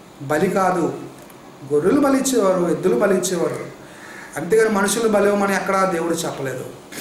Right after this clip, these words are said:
అబ్రహాం అంటారా, ఆయన పరిశోధించడానికి అబ్రహాంను టెస్ట్ పెట్టాడండి. టెస్ట్ అది పరిశోధించడానికి. ఏ-, ఏం చేస్తాడా అబ్రహాం అని పరిశోధించడానికి మరి అబ్రహాముని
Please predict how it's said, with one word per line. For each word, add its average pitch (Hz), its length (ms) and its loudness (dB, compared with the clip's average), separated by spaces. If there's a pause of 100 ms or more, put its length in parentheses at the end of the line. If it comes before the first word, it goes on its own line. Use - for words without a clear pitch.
(360)
అబ్రహాం 170 400 0
అంటారా, 196 600 0 (500)
ఆయన 196 600 2 (320)
పరిశోధించడానికి 262 920 2
అబ్రహాంను 214 520 0
టెస్ట్ 190 300 -2
పెట్టాడండి. 190 460 0
టెస్ట్ 180 360 -2
అది - 200 -4 (600)
పరిశోధించడానికి. 160 1080 -6 (1080)
ఏ-, 170 240 4
ఏం 254 60 4
చేస్తాడా 254 480 2
అబ్రహాం 214 500 2
అని 196 220 0
పరిశోధించడానికి 175 1120 -4 (800)
మరి 135 380 -6 (360)
అబ్రహాముని 180 680 -2